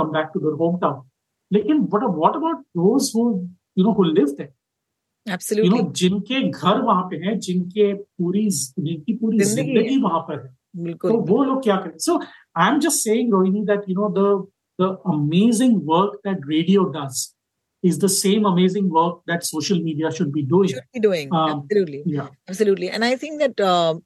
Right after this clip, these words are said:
Speaker 2: you know, speaking, speaking of the Himachal floods, it's so sad। मैंने थोड़ी देर पहले ये कहा था कि देखिए, लोगों की हालत वैसे भी खराब है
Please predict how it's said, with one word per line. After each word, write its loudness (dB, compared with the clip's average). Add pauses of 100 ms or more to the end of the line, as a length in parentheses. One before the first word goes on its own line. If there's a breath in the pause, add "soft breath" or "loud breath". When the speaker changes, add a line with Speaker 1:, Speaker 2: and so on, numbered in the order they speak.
(100)
Speaker 2:
you 0
know, -2
speaking, -4
speaking 0
of -6
the 0
Himachal -2
floods, -4 (600 soft breath)
it's -4
so -4
sad। -2 (120)
मैंने 0 (300)
थोड़ी 2
देर 6
पहले 0
ये 0
कहा -2
था -4
कि 0
देखिए, 0 (200)
लोगों 2
की -4
हालत -2
वैसे -6
भी -6
खराब -8
है -14